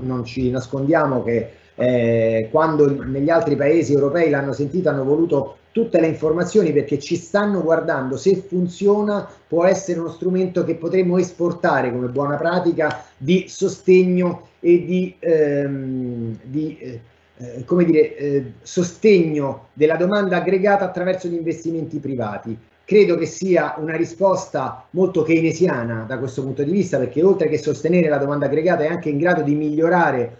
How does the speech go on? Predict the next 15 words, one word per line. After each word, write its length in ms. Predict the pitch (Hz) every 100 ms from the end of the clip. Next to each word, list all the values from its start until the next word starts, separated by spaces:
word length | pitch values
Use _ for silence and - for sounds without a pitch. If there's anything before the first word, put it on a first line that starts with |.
| _
le 160 | 135 139
condizioni 680 | 156 151 156 - 180 170 147
di 60 |
produzione 760 | 135 143 143 - 170 170 143 139
e 240 | 151 120
di, 340 | 123 156 147 - _ _
ehm, 1080 | 143 139 135 131 131 127 123 123 120 117 107 - _ _ - -
eh, 1080 | 135 120 117 113 107 107 104 101 90 - - _ - -
qualità 340 | 151 147 180
della 180 | 165 151
vita 320 | 175 170 143
del, 540 | 120 151 143 131 131 -
de-, 300 | 131 123 113
dei 120 | 131
cittadini. 720 | 110 175 196 170 143 147 175